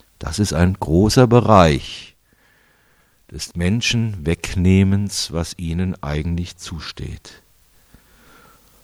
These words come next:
Sicher gibt es diese Art alltäglichen Diebstahls auch manchmal in unserem Land.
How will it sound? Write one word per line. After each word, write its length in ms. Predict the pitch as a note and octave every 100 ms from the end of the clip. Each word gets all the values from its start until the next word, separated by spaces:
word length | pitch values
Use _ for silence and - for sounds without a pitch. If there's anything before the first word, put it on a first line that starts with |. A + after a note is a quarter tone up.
| -
Sicher 320 | F2 B2 G#2+
gibt 280 | G2+ - A2
es 160 | -
diese 340 | G#2+ G2+ G2+ -
Art 440 | D#2+ G#2 A2+ -
alltäglichen 800 | A2 A#2 - F#2 - A2 C3 A#2+
Diebstahls 640 | F#2+ F2+ - G2+ F#2+ A2
auch 200 | - C#3+
manchmal 440 | D#2+ D#2 - G#2 G#2
in 120 | A2
unserem 400 | F#2 D2+ C#2 C2
Land. 420 | A#1+ C#2+ C2+ -